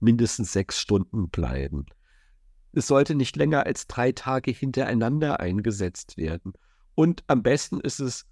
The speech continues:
mit Wasser einzunehmen, damit es sich rasch auflöst und eben die Wirkung schnell einsetzen kann.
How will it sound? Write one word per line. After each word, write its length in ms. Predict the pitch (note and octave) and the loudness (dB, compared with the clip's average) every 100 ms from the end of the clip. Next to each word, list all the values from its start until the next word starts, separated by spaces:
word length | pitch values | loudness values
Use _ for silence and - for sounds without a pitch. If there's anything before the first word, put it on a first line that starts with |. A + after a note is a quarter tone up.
| _ | _
mit 260 | A#2+ A2+ E2+ | -6 -4 -2
Wasser 360 | A2+ - D#3+ | -2 2 2
einzunehmen, 760 | C3 C3+ C3 D3+ C3 B2 B2 B2+ | 2 0 -2 -2 2 2 2 2
damit 320 | B2 A2 - | 2 0 -4
es 60 | - | -4
sich 260 | A2 - - | -4 -2 -4
rasch 200 | G#2+ - | -4 -4
auflöst 600 | - A#2+ - C3 B2 - | 0 0 2 2 2 2
und 160 | A2 | -2
eben 180 | - G#2+ | 0 0
die 140 | G2+ G2 | 0 2
Wirkung 320 | G#2 - G#2+ | 2 2 -2
schnell 320 | - G2+ G#2 | 0 0 2
einsetzen 640 | - E2+ F#2 F#2 - G2+ - | 0 -2 -2 -4 -6 -8 -6
kann. 300 | - D2 | -6 -6